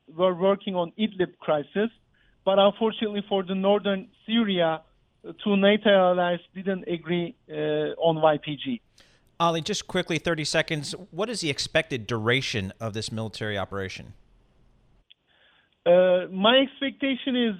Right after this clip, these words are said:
Speaker 1: at least two to three weeks. I know President Erdogan will be meeting President Trump on November thirteenth. So till then, I think we, we might see a clear outcome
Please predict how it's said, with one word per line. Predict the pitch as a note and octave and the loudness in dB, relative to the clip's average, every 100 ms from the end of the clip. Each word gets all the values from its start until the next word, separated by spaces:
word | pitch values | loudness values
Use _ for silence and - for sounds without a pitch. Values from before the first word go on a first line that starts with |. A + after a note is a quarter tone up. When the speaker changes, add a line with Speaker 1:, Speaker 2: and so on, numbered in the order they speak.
| - F#3+ | -8 -6
Speaker 1:
at | F#3+ G3+ | -4 0
least | A3+ G#3+ - _ _ _ - | 0 0 -6 _ _ _ -6
two | - A3+ | -2 -2
to | A#3 - | -2 0
three | A3+ G3+ | 0 2
weeks. | G3+ A3 - - _ _ _ - | 2 0 -4 -20 _ _ _ 0
I | F#3+ | 4
know | G3+ G#3+ | 6 4
President | G#3+ G#3+ G3+ G#3 | 2 0 0 -4
Erdogan | F#3 G3 F#3+ G3+ G3+ | 0 0 4 4 2
will | F#3+ | -2
be | F3 F#3 | -6 -4
meeting | F#3+ G3 G#3+ G3 | -4 -4 -6 -6
President | - F#3+ E3+ F#3+ F#3 - | -2 -2 0 -2 -4 -2
Trump | G3 F#3 F#3 - - | 2 2 2 -6 0
on | F3+ F3+ - | 2 2 -2
November | D#3+ E3+ F3+ F3+ F3 - | -2 2 2 2 -2 0
thirteenth. | F3 E3+ G#3 G#3+ G#3 _ _ _ - | 0 0 0 0 -2 _ _ _ 0
So | G3 F#3+ - | 2 2 2
till | A3 G#3+ | 4 4
then, | A3 G#3 | 6 4
I | F#3+ | 2
think | F#3+ A3 G#3 - | -2 -4 -6 -8
we, | E3 G3 | -8 -6
we | G3 F#3 G3 | -4 0 2
might | G3 F#3+ F#3+ | 4 2 0
see | G3+ G3 | -2 2
a | G3 | 2
clear | G3 - G3 F#3+ F3 - | 0 -2 2 2 0 4
outcome | E3 F3+ - G3+ G3+ G#3 | 4 4 2 2 2 0